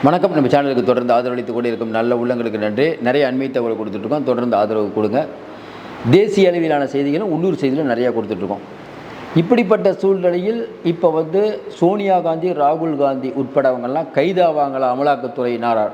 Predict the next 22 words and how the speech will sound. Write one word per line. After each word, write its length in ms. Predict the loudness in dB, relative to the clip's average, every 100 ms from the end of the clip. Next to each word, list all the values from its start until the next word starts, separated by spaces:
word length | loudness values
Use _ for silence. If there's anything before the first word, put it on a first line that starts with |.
| -4
அப்படிப்பட்ட 540 | -2 -2 0 -2 0 0
ஒரு 120 | 2 2
பரபரப்பு. 420 | 2 2 -2 -4
அவர் 180 | -4 -2
மட்டும் 220 | -2 -2 0
இல்லாமல் 300 | 0 0 -4 0
ராபர்ட் 280 | 2 2 -2 -2
வதேரா, 300 | 0 0 -2 -8 -18 -20 -20 -20 -18 -2 2
பிரியங்கா 340 | 4 2 2 0
காந்தியுடைய 380 | 2 2 2 2
கணவர், 300 | 0 0 -4 -12 -18 -20 -20 -20 -20 -14 2 4
நேஷனல் 500 | 6 4 2 2 2 2
ஹெரால்டு 420 | 2 2 2 -2 -4
வழக்கில் 420 | -2 -4 -4 -6 -6 -2 0
இவர்களுக்கு 540 | 2 2 0 -2 -4 0
இன்னைக்கு 300 | 0 0 -2 0 2
முதல் 320 | 4 2 2
தடவையாக 600 | 0 0 0 0 0 -4 -2 2
சார்ஜ் 240 | 2 0
ஷீட் 180 | -6 -2
போட்டாங்க. 360 | -4 0 -2 -2 -10 -16 -18 -18 -18 -18 -16 -8
பி 80 | 2